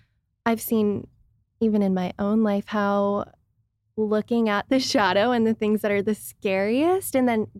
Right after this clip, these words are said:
going, moving past them, it's like a complete new rebirth. You're a new person and you don't have those blocks anymore that would have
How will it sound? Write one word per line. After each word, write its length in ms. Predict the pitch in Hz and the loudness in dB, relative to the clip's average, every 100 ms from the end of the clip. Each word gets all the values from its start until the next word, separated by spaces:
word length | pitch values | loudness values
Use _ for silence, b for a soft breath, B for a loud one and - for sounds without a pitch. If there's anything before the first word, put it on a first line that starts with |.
| - | -6
going, 440 | 214 208 208 202 - _ | -2 0 0 -4 -8 _
moving 300 | 214 214 220 | -2 0 0
past 420 | 208 202 190 190 - | -2 -2 -4 -4 0
them, 200 | 302 311 | 2 2
it's 120 | - | 0
like 160 | 214 | -4
a 60 | 214 | -4
complete 480 | - 214 - 240 220 | -4 -6 -4 -4 -2
new 480 | 214 208 208 202 202 _ _ _ _ _ _ - | 0 0 0 -2 -6 _ _ _ _ _ _ -4
rebirth. 400 | 214 254 - 220 - | 0 0 0 -2 -4
You're 140 | 226 | 0
a 40 | |
new 140 | 220 208 | 0 -2
person 460 | - 269 262 214 | -2 -4 -2 -2
and 160 | 196 190 - | -2 -4 -6
you 120 | 226 240 | -2 0
don't 180 | 262 | 0
have 300 | 262 226 220 | -2 -2 -2
those 240 | 226 214 202 | -2 -4 -4
blocks 420 | - 208 208 - | -4 -2 -4 -4
anymore 340 | 226 208 196 196 | -2 0 -2 -4
that 200 | 196 - | -6 -4
would 120 | 202 | -4
have 160 | 196 | -4